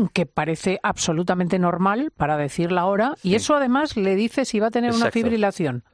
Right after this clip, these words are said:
Speaker 2: Bueno, me, no me dice si me va, me dice si la estoy
Speaker 1: Si la
Speaker 2: teniendo.
Speaker 1: está teniendo.
Speaker 2: Entonces, el, el,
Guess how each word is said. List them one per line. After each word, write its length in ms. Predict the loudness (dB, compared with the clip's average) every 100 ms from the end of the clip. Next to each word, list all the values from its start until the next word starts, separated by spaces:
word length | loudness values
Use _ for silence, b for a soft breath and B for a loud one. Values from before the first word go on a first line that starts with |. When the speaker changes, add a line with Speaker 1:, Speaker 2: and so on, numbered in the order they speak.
| _ -2
Speaker 2:
Bueno, 220 | 0 0
me, 160 | -4 -6
no 140 | -4 -2
me 100 | -2
dice 180 | -6
si 140 | -10 -4
me 120 | 0
va, 220 | 0 -2 -6
me 140 | -6
dice 200 | -6 -6
si 200 | -6 -4
la 100 | -4
estoy 300 | -6 -4 -6
Speaker 1:
Si 100 | -6
la 40 | -2
Speaker 2:
teniendo. 240 | 0 2 0
Speaker 1:
está 220 | 0 -2
teniendo. 420 | -2 -4 -6 -6
Speaker 2:
Entonces, 320 | -2 0 -2 -6
el, 320 | -4 -4 -6
el, 300 | -6 -8 -8